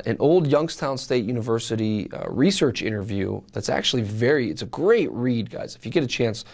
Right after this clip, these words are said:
uh, read it over. It was, um, a project that, uh, a student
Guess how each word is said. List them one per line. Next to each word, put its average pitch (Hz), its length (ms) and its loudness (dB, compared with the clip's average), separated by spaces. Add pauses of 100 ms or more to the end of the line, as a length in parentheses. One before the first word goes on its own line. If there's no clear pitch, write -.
(300)
uh, 101 120 -2
read 139 280 4
it 143 80 6
over. 117 440 2 (400)
It 131 140 4
was, 120 600 2 (320)
um, 107 560 -2
a 104 80 -8
project 143 680 2
that, 123 420 -4 (380)
uh, 110 460 -4
a 120 60 -4
student 143 800 2